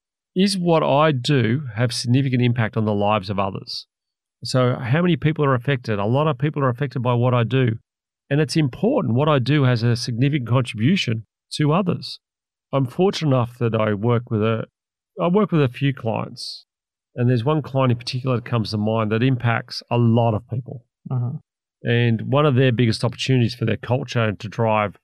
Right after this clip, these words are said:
Speaker 1: that achievement lens and mindset is that their broader employee base don't see the significance of what they do, but they impact everybody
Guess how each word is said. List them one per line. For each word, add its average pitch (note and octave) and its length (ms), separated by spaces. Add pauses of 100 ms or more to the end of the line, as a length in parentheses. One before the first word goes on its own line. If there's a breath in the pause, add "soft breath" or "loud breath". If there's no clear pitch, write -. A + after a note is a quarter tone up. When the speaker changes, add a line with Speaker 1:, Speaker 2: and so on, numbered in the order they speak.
(340)
Speaker 1:
that G#2+ 140
achievement A2+ 680
lens A2 380
and G2+ 160
mindset A2 560 (520)
is A#2+ 140
that C#3 140
their C3 140
broader D3 360
employee B2 440
base A#2+ 520 (480)
don't C3+ 300
see C#3 200
the B2 80
significance A#2 500
of G2+ 60
what G#2+ 180
they G#2+ 100
do, G#2 200 (580)
but A#2 120
they A#2+ 200
impact A#2 480 (380)
everybody A2 580